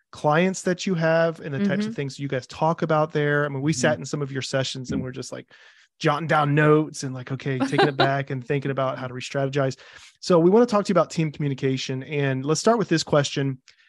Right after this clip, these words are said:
Speaker 1: Um, do you see business leaders and managers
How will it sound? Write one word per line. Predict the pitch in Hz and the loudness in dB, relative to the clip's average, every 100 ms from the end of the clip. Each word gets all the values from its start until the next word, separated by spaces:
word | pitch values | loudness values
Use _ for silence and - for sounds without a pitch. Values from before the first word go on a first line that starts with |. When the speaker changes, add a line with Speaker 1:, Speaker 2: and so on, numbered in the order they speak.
| _ | _
Speaker 1:
Um, | - 156 - | -2 -2 2
do | 165 | 6
you | 214 | 8
see | 247 247 | 8 6
business | 170 147 170 170 165 | 6 4 2 0 -2
leaders | 160 151 147 147 139 | 0 2 4 2 0
and | 131 | -4
managers | 135 135 131 131 123 | -6 -6 -4 -4 -6